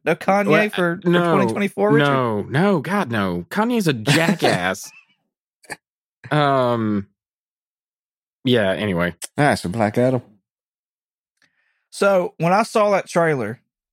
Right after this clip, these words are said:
Speaker 1: the only thing I could think of is the video game Mortal Kombat or Injustice.
Speaker 2: Yeah, I did too. I felt, it felt
Speaker 1: What?
Speaker 2: injustice.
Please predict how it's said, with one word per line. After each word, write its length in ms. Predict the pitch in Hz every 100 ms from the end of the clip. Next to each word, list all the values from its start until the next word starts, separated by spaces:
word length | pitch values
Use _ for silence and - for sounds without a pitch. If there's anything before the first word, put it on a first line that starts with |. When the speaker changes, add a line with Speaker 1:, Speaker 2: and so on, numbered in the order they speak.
| _ _ _ _ _ _ _ _ -
Speaker 1:
the 160 | 156 170
only 280 | 196 226
thing 200 | 220 208
I 120 | 190 180
could 140 | 151
think 320 | 170 170 156
of 440 | 135 117 104 110 - _ _ _ -
is 640 | 127 127 117 113 - - _ _ _ _ _ _ _ _ _ _ _ _ _ _ _
the 80 | 131
video 380 | 123 151 165 156
game 500 | 143 143 135 123 120
Mortal 240 | 135 165
Kombat 540 | 170 165 156 143 139 127
or 200 | 107 117
Injustice. 720 | 120 127 127 117 - 113 -
Speaker 2:
Yeah, 520 | 135 175 214 196 127 104
I 100 | 160
did 160 | 214 196
too. 240 | 202 165
I 120 | 131
felt, 280 | - 202 -
it 160 | 165 160
felt 260 | 214 190
Speaker 1:
What? 140 | 185 160
Speaker 2:
injustice. 680 | 139 156 139 - 98 -